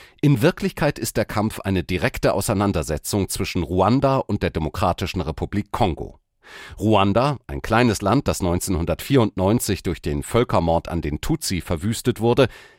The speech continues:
beeindruckt viele mit seinem wirtschaftlichen Erfolg, der inneren Befriedung und auch mit seinem geschickten Präsidenten Paul Kagame. Dieser rechtfertigt den Einmarsch seiner Soldaten damit, dass sich ehemalige Hutu-Völkermörder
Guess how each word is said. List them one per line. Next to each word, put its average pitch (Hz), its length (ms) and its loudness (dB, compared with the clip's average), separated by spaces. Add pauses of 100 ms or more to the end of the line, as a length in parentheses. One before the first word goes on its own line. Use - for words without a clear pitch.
(100)
beeindruckt 156 580 0
viele 123 320 -2
mit 71 160 -6
seinem 69 380 -4
wirtschaftlichen 95 580 -2
Erfolg, - 540 0 (100)
der - 140 -4
inneren 113 340 2
Befriedung 139 640 2 (300)
und - 180 2
auch 135 180 2
mit - 140 0
seinem 120 300 4
geschickten - 580 -4
Präsidenten 104 800 -2
Paul 78 400 0
Kagame. 82 640 -2 (760)
Dieser 160 380 2
rechtfertigt - 640 -4
den 110 220 2
Einmarsch 123 480 2
seiner 87 260 -2
Soldaten 92 600 0
damit, 95 320 2 (300)
dass 135 140 0
sich - 240 -4
ehemalige 110 800 2
Hutu-Völkermörder 90 1400 0